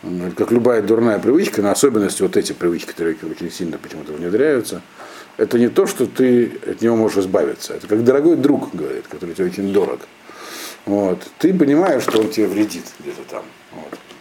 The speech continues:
Ты можешь от него отказаться, с ним больше не встречаться. Но он тебе не стал менее дорог. И как-то раз ты его встретишь, то тебе опять что хочешь с ним видеться. Всё. То есть не то, что исчезает. Это остаётся, но, э, там. Так это он говорит, для ксиля это та в-,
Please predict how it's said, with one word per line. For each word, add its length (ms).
Ты 80
можешь 280
от 80
него 280
отказаться, 540
с 100
ним 100
больше 180
не 80
встречаться. 640
Но 140
он 140
тебе 220
не 60
стал 220
менее 340
дорог. 420
И 60
как-то 260
раз 180
ты 100
его 100
встретишь, 580
то 80
тебе 180
опять 200
что 140
хочешь 420
с 80
ним 120
видеться. 360
Всё. 120
То 60
есть 180
не 80
то, 140
что 180
исчезает. 600
Это 100
остаётся, 580
но, 200
э, 320
там. 220
Так 180
это 160
он 80
говорит, 360
для 180
ксиля 440
это 140
та 160
в-, 300